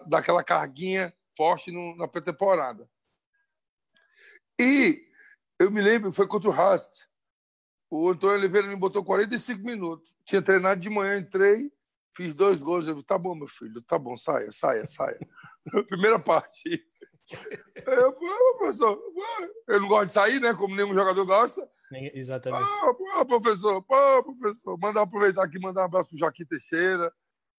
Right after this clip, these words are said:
Speaker 1: pro Antônio Oliveira, nosso Reinaldo Teves, finado Domingos Pereira,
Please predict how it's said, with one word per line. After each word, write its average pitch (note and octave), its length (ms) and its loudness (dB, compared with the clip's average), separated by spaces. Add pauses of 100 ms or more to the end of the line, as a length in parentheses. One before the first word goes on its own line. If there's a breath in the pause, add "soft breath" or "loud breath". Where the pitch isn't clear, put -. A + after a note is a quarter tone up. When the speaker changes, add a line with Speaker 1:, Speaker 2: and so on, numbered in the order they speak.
Speaker 1:
pro D#3+ 120 -6
Antônio D#3+ 260 -4
Oliveira, D#3+ 720 0 (1040)
nosso D3+ 320 -6
Reinaldo C#3+ 400 -4
Teves, C#3+ 600 -4
finado C3+ 360 -6
Domingos C#3 380 -8
Pereira, C#3+ 720 -4